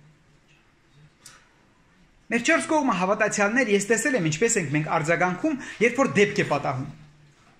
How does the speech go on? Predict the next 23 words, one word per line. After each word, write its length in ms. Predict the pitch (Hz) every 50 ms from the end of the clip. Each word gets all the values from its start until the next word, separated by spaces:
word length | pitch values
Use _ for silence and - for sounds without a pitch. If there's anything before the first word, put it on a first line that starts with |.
| _ -
Սփրտնում 580 | - 262 269 262 262 247 247 240 254 277 269 262
ենք, 300 | 247 233 208 196 - - 175 233
մեզ 160 | 254 247 -
կորցնում 520 | 254 254 247 254 - 254 240 277 277 254 247
ենք, 260 | 226 202 175 151 - - - -
փոխանակ 360 | 180 165 - 185 190 190 185 180
աղոթքի 300 | 170 165 175 156 - 185 -
կանգնենք։ 440 | - 131 127 131 135 139 - - - _ _ _ _ _ _ _ _ _ _ _ _ _ _ _ _ _ _ _ _ - _ - -
Պետք 180 | 226 240 233 -
չի 120 | - 269 247
մեզ 140 | 277 254 -
կորցնենք։ 440 | 262 269 254 - - 208 160 143 175 233
Եթե 160 | 240 269 262 262
մենք 180 | 277 269 240 254
մեզ 140 | 320 330 285 -
կորցնում 500 | - 254 240 233 - - 240 240 240 214
ենք, 220 | 202 202 202 202 - - - - - - - -
ճիշտ 240 | 285 277 - - 254
այնպես, 340 | 233 226 202 240 233 - 208
ինչպես 300 | 214 - - 254 240 247
որ 160 | 240 226 208 196
աշխարհային 480 | 185 - - 196 185 185 196 196 185 175
մարդիկ, 460 | 170 165 160 156 220 269 - -